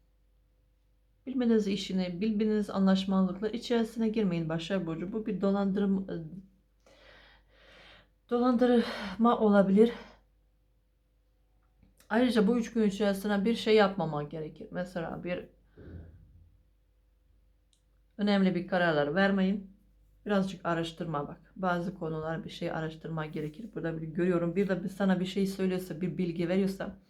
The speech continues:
bu bilgileri teyit etmek gerekir. Doğruluğu teyit etmek gerekir.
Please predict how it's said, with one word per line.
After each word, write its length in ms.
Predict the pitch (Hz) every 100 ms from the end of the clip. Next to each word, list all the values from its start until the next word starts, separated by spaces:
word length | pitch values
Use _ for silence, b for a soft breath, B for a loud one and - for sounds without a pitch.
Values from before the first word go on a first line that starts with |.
| B B B B 190
bu 100 | 190
bilgileri 540 | 190 185 175 185 196
teyit 300 | 202 196 190
etmek 300 | 165 147 147
gerekir. 200 | 151 147
Doğruluğu 460 | 165 165 175 208 202
teyit 260 | 165 147
etmek 300 | 147 151 143
gerekir. 400 | 147 151 151 208